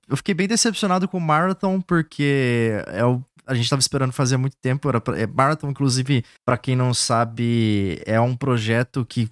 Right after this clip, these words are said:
foi o início de Halo, né? Ele, ele, ele é um projetista do que era pra ser,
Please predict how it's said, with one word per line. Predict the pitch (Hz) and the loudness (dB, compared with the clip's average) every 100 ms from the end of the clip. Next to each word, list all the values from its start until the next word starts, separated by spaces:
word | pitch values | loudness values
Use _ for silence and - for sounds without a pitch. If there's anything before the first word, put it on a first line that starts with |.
| _ | _
foi | - 123 | -2 0
o | 120 | 0
início | 117 127 147 | 0 0 -2
de | 127 | -2
Halo, | 101 104 117 156 123 107 | 0 0 2 2 0 0
né? | 107 117 139 135 | 0 0 -2 -2
Ele, | 107 107 | -2 0
ele, | 85 107 | 0 -2
ele | 113 110 | 0 0
é | |
um | 110 | 0
projetista | 113 - 117 120 - 127 - 135 | -2 -2 -2 0 -2 0 -2 -2
do | 117 | -4
que | 123 | 0
era | 113 113 | 0 0
pra | 113 | -2
ser, | - 110 110 | -2 0 -2